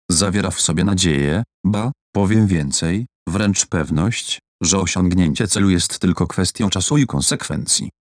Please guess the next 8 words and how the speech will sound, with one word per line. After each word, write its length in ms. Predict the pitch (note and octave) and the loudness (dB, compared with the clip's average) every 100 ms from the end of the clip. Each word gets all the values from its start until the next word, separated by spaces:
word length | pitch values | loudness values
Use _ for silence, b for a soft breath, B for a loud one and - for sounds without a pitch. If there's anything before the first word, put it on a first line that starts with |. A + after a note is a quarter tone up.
| _ _ - | _ _ 0
Jaki 300 | G2 B2+ F#2+ | 2 2 0
stąd 400 | - E2+ A2 D#2 | 0 0 2 2
wniosek? 640 | B1+ D2 C2+ - - - _ _ _ _ - | 0 -4 -2 -4 -8 -12 _ _ _ _ -4
Nie 200 | E2+ F2 | 0 2
jesteś 380 | F#2+ - B2+ - | 2 0 -2 0
jeszcze 280 | E2+ - F2 | -2 0 0
na 100 | F#2+ | 2
mecie, 400 | F2 - G#2 | 0 0 -2